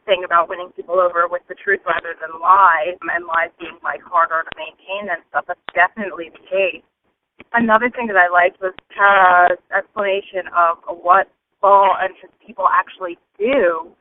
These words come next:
when they're building the roads and stuff like that. I think it's interesting. I wonder if anyone in the, uh, mortal world really recognizes what's going on and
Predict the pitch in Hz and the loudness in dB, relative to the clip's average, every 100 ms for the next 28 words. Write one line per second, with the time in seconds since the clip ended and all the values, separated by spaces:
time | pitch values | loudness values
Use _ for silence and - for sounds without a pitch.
0 | - 185 180 180 185 208 233 202 175 170 | -6 -4 -4 -2 0 -2 -4 -4 -2 -2
1 | 170 _ _ 190 170 170 170 160 165 160 | -4 _ _ -6 -4 -6 -8 -4 -4 -4
2 | _ _ _ _ _ 226 226 214 208 233 | _ _ _ _ _ -2 0 -2 -2 -4
3 | 262 - 175 175 175 185 202 202 190 196 | -6 -8 -4 -2 0 0 2 0 2 0
4 | - 196 190 196 196 190 190 - 202 240 | 0 -6 -6 -2 0 0 0 -6 -6 -4
5 | 208 180 180 - - - 180 175 170 165 | -4 -8 -12 -18 -20 -18 -8 0 2 2
6 | 170 - _ 196 180 175 175 175 170 170 | 0 -6 _ 0 2 2 -2 0 2 4
7 | 165 165 180 180 175 - 254 403 240 175 | 2 -2 -6 -4 -6 -10 -10 -8 -6 -4
8 | 156 147 - - - _ 202 185 _ 202 | -4 -8 -14 -18 -18 _ -2 -2 _ -2
9 | 185 180 170 151 151 147 160 170 | -2 -2 0 2 2 -2 -8 -14